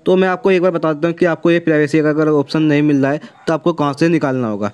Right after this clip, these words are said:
तो फ्रेंड्स सबसे पहले आपको बैक करके आपको ऊपर जाना होगा, ऊपर आपको दिखाई देगा सर्च का ऑप्शन सेटिंग पर। तो फ्रेंड्स यहाँ पे आपको सर्च करना होगा प्राइवेसी। प्राइवेसी जैसे ही आप लोग यहाँ पे सर्च कर देंगे तो आपको सामने बहुत सारे ऑप्शन खुल जाएंगे। यहाँ पे आपको नीचे दिखाई दे रहा होगा प्राइवेसी, प्राइवेसी, तो आपको इस पर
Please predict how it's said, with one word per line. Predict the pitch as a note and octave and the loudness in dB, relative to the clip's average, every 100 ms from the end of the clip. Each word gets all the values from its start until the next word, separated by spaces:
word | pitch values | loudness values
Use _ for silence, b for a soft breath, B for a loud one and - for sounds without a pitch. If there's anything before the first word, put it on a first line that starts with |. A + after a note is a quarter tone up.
| - | -4
तो | E3 | -4
फ्रेंड्स | E3 E3 E3 | -2 -2 -2
सबसे | D#3+ D#3 | 0 2
पहले | D#3+ | 0
आपको | D#3 E3 | 0 -4
बैक | D3 D3+ - | -2 -4 -4
करके | C#3 E3+ | -2 -2
आपको | D#3 - E3 | -2 0 -2
ऊपर | D3 E3 | 0 -2
जाना | D#3 D3 C#3+ | -2 -2 -2
होगा, | C#3+ E3 B B C#3 | -2 -4 B B -6
ऊपर | C3+ | -2
आपको | E3+ E3+ | -2 0
दिखाई | E3 D3 | -2 -2
देगा | D3+ F3+ | -2 -4
सर्च | - D3 C#3 | -2 -2 -2
का | D#3 | -2
ऑप्शन | C#3+ D#3 D3+ | -2 -2 -2
सेटिंग | D3+ C3 C3 | -2 -4 -4
पर। | - C#3+ - B - | -4 -4 -6 B -4
तो | F3 | -2
फ्रेंड्स | F3 F3 E3 | 0 -2 0
यहाँ | D#3 | -2
पे | E3+ | -2
आपको | D#3+ - | -4 -2
सर्च | D#3+ D#3 C#3+ | -2 -2 -2
करना | D3 C#3+ C#3 | 0 0 0
होगा | D3 | -2
प्राइवेसी। | E3 - C#3 D3 D3 C3+ A#2+ - C3 A2 b b b _ | -4 -2 0 0 0 -2 -2 -2 -2 -4 b b b _
प्राइवेसी | D#3 E3 F3 F3+ | -2 0 0 0
जैसे | E3+ | 0
ही | F3 | 0
आप | D#3+ D#3+ | 0 0
लोग | E3+ | 0
यहाँ | D#3+ | 0
पे | D#3+ | -2
सर्च | - D3 C#3 | -2 -2 -2
कर | D3 | -2
देंगे | C#3 C#3+ | 0 -2
तो | D#3+ D#3+ | -2 -4
आपको | - | -4
सामने | - D3 | -2 0
बहुत | C#3+ C3 | 0 0
सारे | C#3 | -2
ऑप्शन | C3+ D3 | 0 -2
खुल | C3+ C#3 | 0 0
जाएंगे। | C#3 D#3 | 0 -2
यहाँ | - - - C#3 | -6 -20 -6 -4
पे | D#3+ | -4
आपको | E3 | -2
नीचे | E3+ D3+ | -2 0
दिखाई | D#3 D3+ | 0 0
दे | C#3+ | -2
रहा | |
होगा | D#3 | -2
प्राइवेसी, | - C#3+ C#3 C3+ | 0 0 0 -2
प्राइवेसी, | - C#3 C3+ C#3 D3+ | -2 0 0 0 0
तो | D#3 - - | -4 -6 -6
आपको | C3+ D#3 | -2 -2
इस | D3+ | -2
पर | E3 | -4